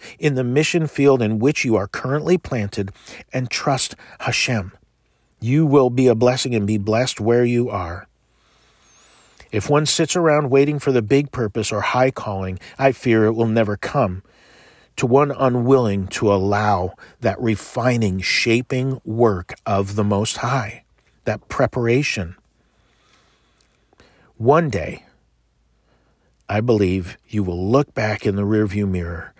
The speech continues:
and see all you went through, as, as I do right now, <laughs> all that I went through was to get me to where I am now. Maybe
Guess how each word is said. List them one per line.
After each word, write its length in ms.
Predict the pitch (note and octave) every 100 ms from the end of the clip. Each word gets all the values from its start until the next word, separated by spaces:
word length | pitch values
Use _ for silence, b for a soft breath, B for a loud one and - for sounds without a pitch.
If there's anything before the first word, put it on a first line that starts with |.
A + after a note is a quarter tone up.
| b -
and 200 | G#2 G2
see 420 | - C3+ A2 F#2+ - -
all 320 | G#2+ A#2+ C#3
you 200 | D3 D#3+
went 260 | C3 A2+ F#2+
through, 320 | - E2 D#2+
as, 160 | A2 G#2+
as 240 | - A#2
I 180 | C#3+ F#3
do 160 | E3 F3
right 280 | D#3 D3+ -
now, 480 | A#2+ A2 G#2 F#2 - B B
<laughs> 320 | B B _ -
all 520 | C#3+ F3 F#3 F3 - B B
that 140 | D3
I 100 | D3
went 300 | C#3+ B2 A2
through 320 | - F#2+ F#2+ - _ _ _ _ _ _ b b b
was 180 | C3+ -
to 140 | D3+
get 400 | A#2 C3+ C3+ C#3
me 420 | B2+ A#2+ G#2 F#2+ - b b
to 100 | -
where 300 | G#2 B2+ B2+
I 140 | A2+ A2
am 580 | B2 C3 A#2 F#2 F#2 F2 b b -
now. 680 | G2 G#2 - - E2 - - _ _ _ _ _ _ _ _ _ _ _ _ _ _ _ _ _ _ _
Maybe 600 | - A#2 C3 A#2 F#2 F#2